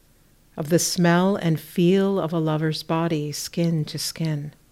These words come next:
Other people feel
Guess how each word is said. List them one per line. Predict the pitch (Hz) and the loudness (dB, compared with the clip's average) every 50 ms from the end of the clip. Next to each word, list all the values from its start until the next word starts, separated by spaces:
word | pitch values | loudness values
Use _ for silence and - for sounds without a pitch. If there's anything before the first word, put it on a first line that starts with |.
| _ _ _ _ _ _ _ _ _ _ _ _ _ _ _ _ _ _ _ _ _ _ _ _ _ _ _ _ _ _ _ - | _ _ _ _ _ _ _ _ _ _ _ _ _ _ _ _ _ _ _ _ _ _ _ _ _ _ _ _ _ _ _ 0
Other | 185 214 247 285 302 269 | 2 4 4 4 2 2
people | 294 - - 156 160 - - 143 139 143 151 - - _ _ _ _ _ _ _ _ _ _ _ - | 0 0 -2 -2 -2 -2 -4 -6 -6 -6 -8 -12 -18 _ _ _ _ _ _ _ _ _ _ _ -14
feel | - - 190 180 180 175 - - | -2 2 6 6 6 6 2 0